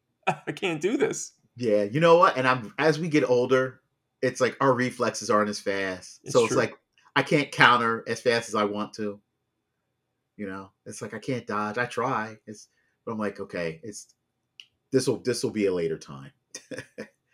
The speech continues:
Speaker 2: Uh, Resident Evil four.
Speaker 1: Hmm.
Speaker 2: Ooh, that, you know what? That was gonna be my game of the year.
Speaker 1: Mm.
Speaker 2: Kinda, sorta, until Spider-Man. Resident Evil four. Capcom did it again. Capcom did it again.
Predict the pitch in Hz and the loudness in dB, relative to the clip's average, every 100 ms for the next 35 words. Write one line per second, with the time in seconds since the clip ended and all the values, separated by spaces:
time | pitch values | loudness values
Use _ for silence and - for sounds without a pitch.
0 | _ _ _ _ 117 110 - 156 202 226 | _ _ _ _ 0 0 10 12 12 10
1 | 220 202 202 208 - - _ _ _ _ | 8 10 12 12 8 2 _ _ _ _
2 | _ - 139 151 123 - - - _ - | _ -10 -6 -6 -8 -12 -16 -20 _ 4
3 | 139 147 107 - - 143 117 123 123 139 | 8 8 6 -6 0 0 2 2 2 6
4 | 165 - - - 269 254 269 220 202 196 | 8 8 6 8 10 10 6 2 2 2
5 | 185 170 175 185 185 185 196 202 - _ | 0 2 0 -2 -2 4 4 4 -2 _
6 | _ - 135 160 175 170 131 113 104 - | _ -10 -6 -4 -6 -6 -8 -8 -12 -4
7 | - 170 190 196 190 220 220 160 143 156 | 4 4 4 2 4 4 4 0 2 4
8 | 202 202 208 214 - _ 107 160 180 185 | 4 4 0 -2 -6 _ 6 6 6 4
9 | 160 139 - 160 151 127 101 - _ _ | 2 2 4 8 10 10 6 0 _ _
10 | _ _ _ _ _ _ _ _ _ _ | _ _ _ _ _ _ _ _ _ _
11 | _ _ _ - - 139 127 143 123 113 | _ _ _ -20 2 4 4 2 0 0
12 | 107 98 90 92 82 - _ _ _ _ | -2 -2 -2 -4 -6 -12 _ _ _ _
13 | - 117 110 117 110 101 95 85 87 78 | -6 -6 -2 -2 0 -2 -4 -8 -10 -10